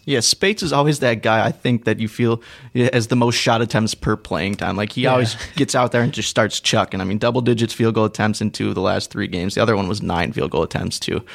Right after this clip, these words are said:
Speaker 1: So, I mean, it's a guy who, he scores. He scores a lot.
Speaker 2: Right.
Speaker 1: Um, you may worry about some of the other multi-category, but when he scores and at that cheap price, I,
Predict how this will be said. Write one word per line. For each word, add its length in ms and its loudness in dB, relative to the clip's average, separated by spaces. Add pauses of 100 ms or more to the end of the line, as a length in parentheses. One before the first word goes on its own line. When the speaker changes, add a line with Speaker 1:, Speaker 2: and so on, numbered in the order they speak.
(140)
Speaker 1:
So, 160 -2
I 60 2
mean, 180 2
it's 240 -2
a 40 0
guy 180 0
who, 80 0
he 120 0
scores. 520 -2 (120)
He 60 -4
scores 300 0
a 40 -2
lot. 160 0
Speaker 2:
Right. 140 -4 (280)
Speaker 1:
Um, 160 2
you 120 2
may 120 2
worry 220 2
about 460 -2
some 100 2
of 60 2
the 100 2
other 100 2
multi-category, 840 0
but 180 -2 (200)
when 120 2
he 60 2
scores 500 0
and 180 -4
at 140 -4
that 140 -2
cheap 280 -2
price, 480 2
I, 140 -2